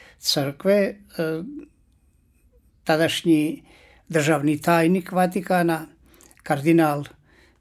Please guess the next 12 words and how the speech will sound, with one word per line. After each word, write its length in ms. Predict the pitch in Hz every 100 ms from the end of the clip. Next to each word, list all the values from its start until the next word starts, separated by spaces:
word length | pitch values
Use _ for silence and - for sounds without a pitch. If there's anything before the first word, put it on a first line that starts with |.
| _
Kazaroli, 800 | 156 123 143 156 160 175 214 202 - _ _ _ _ _ _
je 560 | - 147 156 151 156 175 _ _ _ _ _ _ _ _ _ _ _
jednim 340 | 294 - 156 160
dopisom 520 | 196 214 185 - 170
zamolio 600 | 139 147 160 190 196 170
predsjednika 840 | - 160 170 175 190 180 165 170 143
tadašnje 560 | 165 156 147 - 160
biskupske 600 | 151 170 - 165 - 160
konferencije 1000 | - 151 139 160 160 175 180 - 175 165 - - - _
kardinala 600 | 156 139 151 160 160 151 -
Kuharića 720 | 208 - 185 175 175 180 175 - _ _ _ _ -
da 400 | 143 156 147